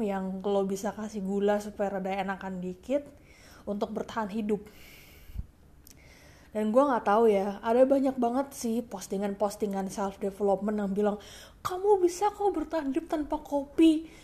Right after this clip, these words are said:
kamu bisa bertahan hidup tanpa kopi, kamu bisa bertahan hidup tanpa obat," yada, yada, yada, segala macam. Tapi pada faktanya gue butuh kopi,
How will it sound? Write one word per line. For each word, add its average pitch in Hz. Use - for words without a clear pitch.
kamu 320
bisa 311
bertahan 269
hidup 277
tanpa 269
kopi, 262
kamu 285
bisa 277
bertahan 254
hidup 277
tanpa 254
obat," 254
yada, 220
yada, 226
yada, 247
segala 220
macam. 214
Tapi 233
pada 320
faktanya 349
gue 415
butuh 330
kopi, 339